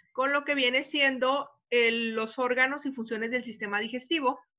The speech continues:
Y van a describir la fisiopatología del síndrome esofágico. Entonces, empiezan con generalidades del sistema digestivo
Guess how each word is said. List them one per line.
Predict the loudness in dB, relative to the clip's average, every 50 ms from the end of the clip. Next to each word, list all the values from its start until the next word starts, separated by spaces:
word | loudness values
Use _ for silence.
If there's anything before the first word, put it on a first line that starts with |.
| _ _ _ _ _ _ _ _ _ _ _ -20 -20 -20 -20 -20 -20 _ _ _
Y | 2 4 4 4 4 2 -2 -12 _ _ _ _ _ _
van | 0 4 6 8 8 8 6
a | 2
describir | -2 -2 -6 -4 -4 -2 0 0 2
la | 2 2
fisiopatología | 0 0 -6 -4 -4 -4 -4 -2 -2 -4 -2 0 0 2
del | 2 0
síndrome | -2 -6 -6 -6 -2 -2 -2
esofágico. | -2 -2 -4 -6 -4 -4 -6 -6 -6 -12 -10 -10
Entonces, | -8 -6 -6 -6 -6 -8 -6 -8
empiezan | -8 -2 -2 -2 -2 0 -4 -6 -4 -6
con | -6 -6 -6
generalidades | -6 -4 -2 0 0 2 0 0 0 0 0 0 2 0 0
del | 0 -2 -4
sistema | -6 -6 -4 0 2 2 2
digestivo | 2 0 -4 -8 -6 -2 0 0 0 -2 -4 -6 -10